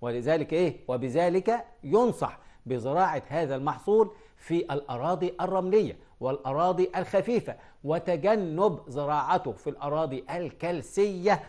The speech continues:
والأراضي الجيرية الشديدة التماسك. ليه؟ لأن محصول الفول السوداني من المحاصيل التي تتكون أزهارها فوق سطح التربة،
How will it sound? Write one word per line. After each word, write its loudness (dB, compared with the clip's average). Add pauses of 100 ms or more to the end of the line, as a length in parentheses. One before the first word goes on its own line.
(180)
والأراضي 0
الجيرية 0 (320)
الشديدة -4
التماسك. 2 (380)
ليه؟ 4 (1400)
لأن 0
محصول 0
الفول 0
السوداني 0 (380)
من -2
المحاصيل 0 (280)
التي 2 (380)
تتكون 4
أزهارها 2
فوق 4
سطح 2
التربة، 2